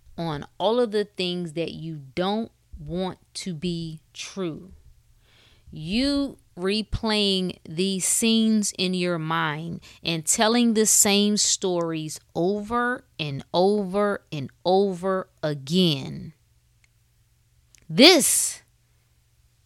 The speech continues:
this is a true definition of sin. See, sin ain't got nothing to do with no morals. Ain't got nothing to do with you doing something bad, because there would have to be a judge to decide that, and we know that's not how this game rolls.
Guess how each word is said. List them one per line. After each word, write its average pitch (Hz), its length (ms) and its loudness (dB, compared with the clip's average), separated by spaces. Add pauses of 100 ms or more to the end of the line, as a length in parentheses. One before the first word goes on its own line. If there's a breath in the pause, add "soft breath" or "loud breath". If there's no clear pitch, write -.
(440)
this 277 340 6
is 226 120 0
a 180 80 2
true 202 200 -4
definition 151 600 -6
of 135 100 -14
sin. 143 500 -10 (440)
See, - 140 -8
sin 247 300 4
ain't 202 140 2
got 185 140 0
nothing 180 160 -6
to 160 60 -8
do 180 160 -6
with 170 100 -6
no 160 100 -8
morals. 156 480 -6
Ain't 170 180 2
got 151 140 6
nothing 254 200 8
to 277 60 0
do 254 340 2 (200 loud breath)
with 147 100 -10
you 208 100 0
doing 208 240 2
something 170 240 0
bad, 143 440 4 (340 loud breath)
because 170 640 0
there 165 100 -4
would 175 100 -2
have 190 160 2
to 214 60 -10
be 226 140 -2
a 247 40 0
judge 285 600 6 (200 loud breath)
to 214 100 -4
decide 156 480 -2
that, 175 360 2
and 165 160 -8
we 196 120 -6
know 196 280 0
that's 180 240 -2
not 170 160 0
how 175 140 0
this 175 160 -4
game 165 320 -4
rolls. 196 840 -4